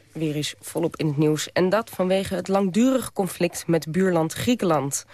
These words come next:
Het Internationaal Gerechtshof in Den Haag deed een uitspraak over de burenruzie. Griekenland had in tweeduizend acht de toetreding van Macedonië tot de navo niet tegen mogen houden. Maar daar denkt men in Griekenland heel anders over.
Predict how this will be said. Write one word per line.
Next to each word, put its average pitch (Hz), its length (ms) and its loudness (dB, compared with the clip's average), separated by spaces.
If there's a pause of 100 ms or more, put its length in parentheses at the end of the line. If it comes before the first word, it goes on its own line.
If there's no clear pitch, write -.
(220)
Het - 180 -4
Internationaal 233 640 2
Gerechtshof 185 580 -2
in 180 140 2
Den 185 140 2
Haag 226 360 0
deed 175 200 -2
een 160 120 0
uitspraak 160 640 -4
over 156 300 0
de 160 200 -2
burenruzie. 175 720 0
Griekenland 208 580 0
had - 160 -6
in 156 100 -4
tweeduizend 160 460 0
acht - 220 -4
de 185 100 -4
toetreding 190 520 0
van 175 100 0
Macedonië 180 580 2
tot 165 160 -4
de 170 80 0
navo 185 400 2 (340)
niet 277 260 4
tegen 233 300 0
mogen 151 260 0
houden. 139 320 -4 (480)
Maar 214 120 2
daar 226 120 -2
denkt 247 200 4
men 226 120 0
in 214 80 0
Griekenland 196 520 -2
heel 170 300 0
anders 143 280 -2
over. - 340 -2